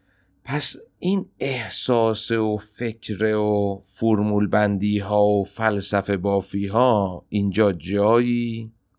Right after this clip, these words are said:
نداره. اگر دربارهٔ یک موضوع به خصوص حرف زده می‌شه، بایست قابل دیدن باشه، بایست بتونی ببینیش، همه بتونن ببیننش.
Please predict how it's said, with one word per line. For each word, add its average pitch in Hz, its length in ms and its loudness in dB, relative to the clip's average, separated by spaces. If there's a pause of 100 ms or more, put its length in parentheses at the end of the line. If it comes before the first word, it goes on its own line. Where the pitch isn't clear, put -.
نداره. 95 560 -6 (1300)
اگر 143 380 4
دربارهٔ 98 720 2
یک 98 800 -4
موضوع 101 640 -2
به 101 120 2
خصوص 101 840 -4 (320)
حرف 101 440 -6
زده 104 420 -2
می‌شه، 127 520 0 (600)
بایست 131 440 -2
قابل 104 340 2
دیدن 95 600 -4
باشه، - 380 -16 (640)
بایست 95 240 -8
بتونی 117 300 -4
ببینیش، 131 760 0 (100)
همه 104 400 -2
بتونن 135 480 -2
ببیننش. 135 720 0